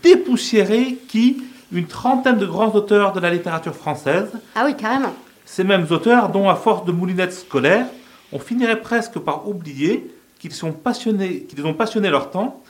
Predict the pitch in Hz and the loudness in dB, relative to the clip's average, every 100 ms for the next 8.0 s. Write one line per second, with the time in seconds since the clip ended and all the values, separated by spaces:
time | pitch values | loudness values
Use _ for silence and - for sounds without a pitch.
0 | _ _ - 170 185 185 190 185 - 185 | _ _ -12 -10 -4 -2 0 -4 -8 -14
1 | - 190 190 196 175 156 156 233 190 - | -8 0 0 0 -2 -2 -4 -4 -8 -6
2 | 170 190 170 131 120 214 294 - - _ | -4 -2 -2 0 -2 -2 -6 -8 -20 _
3 | 311 285 185 131 143 247 269 - - - | -2 2 4 4 4 4 0 -6 -20 -14
4 | - 151 302 269 226 190 277 269 202 175 | -8 0 2 2 2 2 0 0 -2 -2
5 | 170 233 185 160 151 254 262 202 170 294 | 0 2 4 2 4 4 4 0 -2 -2
6 | 254 208 - 233 302 311 233 208 185 196 | 0 0 0 0 -4 -4 -6 -4 -4 -2
7 | 202 180 247 240 202 - 185 - 139 143 | -2 -2 -2 -2 -4 -6 -8 -4 -6 -6